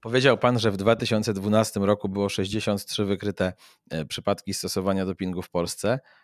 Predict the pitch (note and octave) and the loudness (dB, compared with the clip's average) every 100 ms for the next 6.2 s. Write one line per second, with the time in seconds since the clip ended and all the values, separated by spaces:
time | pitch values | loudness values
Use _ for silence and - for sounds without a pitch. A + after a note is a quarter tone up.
0 | _ - - C3+ G#2+ - F#2+ F#2+ - F#2 | _ -4 0 0 0 -2 -4 -4 -6 -6
1 | F2+ G2+ F#2 F#2+ F#2 F#2 F#2+ E2 F2+ F#2+ | -4 -4 -4 -2 -2 -2 -4 -4 -4 -4
2 | - F#2+ E2+ F#2+ F#2+ F#2 E2 D#2 G2+ A2 | -4 -6 -6 -4 -4 -4 -4 -6 -4 -4
3 | - G#2+ G2+ G2+ G2+ A2 G2+ - F#2 - | -2 -4 -2 -4 -4 -4 -6 -6 -8 0
4 | B2 C#3 C#3 B2+ B2+ - A#2 A2 - - | 2 6 4 2 -4 0 0 0 -6 -12
5 | - - C3 C#3+ B2 G#2+ F#2+ - A2+ B2+ | -10 2 4 4 4 0 -8 -4 -2 0
6 | B2+ | -2